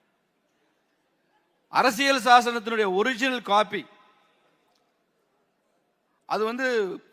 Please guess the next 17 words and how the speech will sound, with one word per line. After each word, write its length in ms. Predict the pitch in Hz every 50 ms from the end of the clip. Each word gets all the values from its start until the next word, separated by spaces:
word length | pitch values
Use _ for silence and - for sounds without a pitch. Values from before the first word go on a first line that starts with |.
| _ _ _ _ _ -
பாராளுமன்றத்துல 640 | 170 196 220 220 214 214 202 190 185 185 175 185 170
இருக்கு. 300 | 160 151 - - - - _ _ _ _ _ _ _ _ _ _ _ _ _
இப்ப 180 | - 165 180 175
நாம 300 | 170 175 208 208 202 175
படிக்கிறதெல்லாம் 680 | 202 196 214 190 214 208 208 214 220 220 214 202 175 - _ -
பிரிண்டட், 420 | 190 208 220 202 - 208 165 - - _ -
கடைகள்ல 360 | 160 185 190 185 180 180 175
கிடைக்கும். 360 | 160 165 170 156 151 135 - - _ _ _ _ _ _ _ _ _ _ _ _ _ _ _ _ _
ஒரிஜினல் 420 | 139 156 202 247 208 254 247 233 190
காப்பி 400 | - 185 185 180 - 160 143 139
அந்த 140 | 139 147
எழுத்து 360 | 156 170 190 - 175 202 185 175
வடிவத்துல 340 | 175 175 170 - 165 151
இருக்கே, 220 | 151 151 160 185 220
அதுவே 540 | 208 175 165 170 175 185 208 196 170 147 - - _ _ _ _ _ _ _ _ -
பாராளுமன்றத்துல 680 | 160 175 185 185 180 170 165 160 156 151 - 151 143
இருக்கு. 500 | 139 - - 180 202 214 190 - -